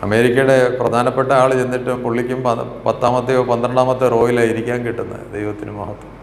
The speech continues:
അപ്പൊ ഇത് രാജാതിരാജാവ് വരുമ്പോ എങ്ങനായിരിക്കും, ഇല്ലേ? സ്തോത്രം. ഒരിക്കൽ യേശു യെരൂശലേമിലേക്ക് കയറി ചെന്നു. എങ്ങനാ?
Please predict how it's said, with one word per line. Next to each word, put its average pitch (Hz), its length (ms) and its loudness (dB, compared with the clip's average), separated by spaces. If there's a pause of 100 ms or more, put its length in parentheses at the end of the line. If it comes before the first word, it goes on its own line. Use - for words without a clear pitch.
(2750)
അപ്പൊ 101 140 -4
ഇത് 104 180 2
രാജാതിരാജാവ് 135 800 2
വരുമ്പോ 117 240 0
എങ്ങനായിരിക്കും, 98 640 -4
ഇല്ലേ? 101 240 -2
സ്തോത്രം. - 540 -4 (1120)
ഒരിക്കൽ 233 300 6
യേശു 262 280 8
യെരൂശലേമിലേക്ക് 277 840 6
കയറി 277 280 6
ചെന്നു. 240 580 0
എങ്ങനാ? 139 280 0